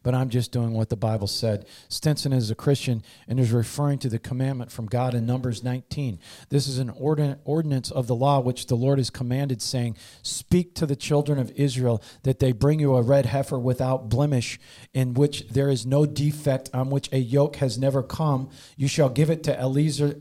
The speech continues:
Eleazar the priest, that you may take it outside the camp. It shall be slaughtered before him.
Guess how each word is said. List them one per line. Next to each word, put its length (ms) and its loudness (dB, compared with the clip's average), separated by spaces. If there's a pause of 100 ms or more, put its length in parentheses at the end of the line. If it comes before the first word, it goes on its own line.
Eleazar 600 0
the 140 0
priest, 460 -2 (260)
that 120 2
you 100 0
may 140 2
take 260 -2
it 100 -2
outside 460 2
the 80 -2
camp. 380 -2 (200)
It 140 -6
shall 100 0
be 140 2
slaughtered 480 0
before 380 2
him. 200 0